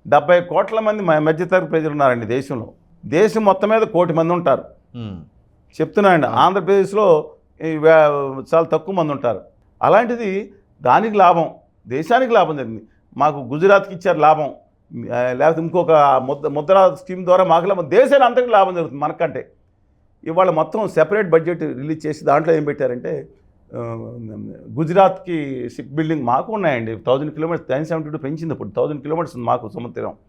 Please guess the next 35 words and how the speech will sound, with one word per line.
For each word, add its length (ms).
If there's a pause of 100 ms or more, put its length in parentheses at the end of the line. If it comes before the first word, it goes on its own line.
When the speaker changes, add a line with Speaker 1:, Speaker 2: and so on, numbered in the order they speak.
Speaker 2:
అవును. 220 (260)
Speaker 1:
మా 160
పేరు 240
ఎందుకు 240
రాలేదు, 300
గుజరాత్ 380
పేరు 120
ఎందుకు 160
రాశారు? 380 (1000)
నేను 140
అడుగుతున్నాను. 420
గుజరాత్ 380
మెన్షన్ 280
చేశారు, 440 (440)
బీహార్ 360
మెన్షన్ 280
చేశారు, 440 (160)
Speaker 2:
Hmm. 180
Speaker 1:
అండమాన్ 360
నికోబార్ 520
దీవులు 180
మెన్షన్ 260
చేశారు, 120
ఆంధ్రప్రదేశ్ 420
మాత్రం 220
ఎత్తేసారు. 360
Speaker 2:
Hmm. 360
Speaker 1:
బడ్జెట్ 340
స్పీచ్లో 440 (280)
స్టేట్స్కి 800
స్పెషల్గా 460
ఇచ్చింది 320
జీరో 200
ఎత్తారు. 360 (400)
Speaker 2:
Hmm. 140